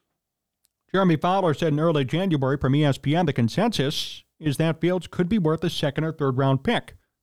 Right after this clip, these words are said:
Then Adam Schefter said he could even be worth a first round pick, depending on who is desperate enough to take him. But the Steelers want him.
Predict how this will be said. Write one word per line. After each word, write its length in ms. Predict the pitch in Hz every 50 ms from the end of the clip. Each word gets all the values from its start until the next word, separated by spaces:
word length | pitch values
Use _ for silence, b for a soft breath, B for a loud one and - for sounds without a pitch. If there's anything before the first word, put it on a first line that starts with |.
| _
Then 160 | - 220 240 202
Adam 240 | 180 180 165 156
Schefter 360 | 139 - 269 - - 220 185 -
said 160 | 185 196 202
he 80 | 190
could 160 | - - 185 196
even 180 | 190 190 202
be 80 | 208 202
worth 240 | 160 135 135 139 -
a 80 | 202 - -
first 240 | 330 339 294 - 240
round 240 | 202 170 156 127
pick, 160 | - 185 202 -
depending 340 | 151 - - 175 180 175
on 120 | 170 165 147
who 580 | 131 - - - 185 190 185 190 202 208 202 b b b b b
is 220 | - 196 190 135 -
desperate 380 | 165 147 139 127 - 175 170
enough 200 | 147 131 110 -
to 80 | - 147
take 260 | - 202 247 247 -
him. 200 | 208 165 107 - _ _ _ _ _ _ _ _ _ _ _ _ _ _ _ _ _ _ _ _ _ _ _ _ _ _ _ _ _ _ _ _ _ _ _ _ _ _ _ -
But 120 | 240 233
the 80 | 262 233
Steelers 460 | - - 254 254 247 247 247 220 196
want 240 | 208 233 247 254 214
him. 100 | 131